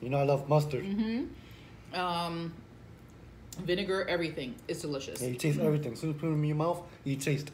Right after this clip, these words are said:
Speaker 1: everything. All the flavors.
Speaker 2: Everything. Now, ready for the showstopper?
Speaker 1: Of course.
Speaker 2: <laughs> I think we gotta, like, make room,
Speaker 1: Yes.
Speaker 2: you know? All right,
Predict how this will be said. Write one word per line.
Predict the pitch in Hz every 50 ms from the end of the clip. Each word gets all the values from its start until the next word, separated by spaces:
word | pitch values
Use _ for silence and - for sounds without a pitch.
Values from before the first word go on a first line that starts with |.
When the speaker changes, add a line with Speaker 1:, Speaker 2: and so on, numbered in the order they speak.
| -
Speaker 1:
everything. | - 147 139 123 127 127 - 113 107 98 -
All | 160 139 143
the | 143
flavors. | - - 170 127 -
Speaker 2:
Everything. | - - - - - - - - - - - - - - - -
Now, | 156 156 156 147 131 139 151 147 -
ready | 151 151 160
for | 165 -
the | 165
showstopper? | 160 - - 156 165 165 - 196 196 214 - 240 262 143 -
Speaker 1:
Of | 123 - -
course. | - 110 123 143 127 110 - - - -
Speaker 2:
<laughs> | - - 202 202 196 - - - - - - -
I | 185
think | 175 202 190 180
we | 208
gotta, | 220 247 254 262
like, | 240 202 156 147
make | 160 165 175 170 165 165
room, | 160 160 175 196 214 202 180 160 147 143 143 143
Speaker 1:
Yes. | - 135 131 147 139 -
Speaker 2:
you | 156
know? | 156 160 180 226 233 - - - - - - - - - - - - - - - - - -
All | - -
right, | - -